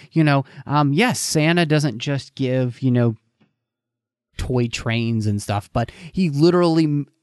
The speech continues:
he and his elves make people Mercedes and,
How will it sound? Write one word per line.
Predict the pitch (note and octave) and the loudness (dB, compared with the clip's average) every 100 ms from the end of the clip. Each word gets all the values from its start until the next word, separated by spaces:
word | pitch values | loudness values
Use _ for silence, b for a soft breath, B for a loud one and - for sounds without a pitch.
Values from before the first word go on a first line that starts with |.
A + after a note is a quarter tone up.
| _ | _
he | D3+ D3+ E3 | 2 6 6
and | E3+ | 4
his | D#3+ | 2
elves | D3 C#3+ D#3 D3 | 2 2 2 0
make | C3 C3 D#3 - | 0 2 0 -2
people | - D#3+ - D#3+ C#3+ B B | -8 -4 2 2 2 B B
Mercedes | D#3 F3 - F3 G3+ F3+ C#3 G2+ G2+ - - | 0 0 -2 -4 -2 -2 -4 -4 -8 -10 -2
and, | D#3+ D3+ D3 C#3 | 2 2 4 2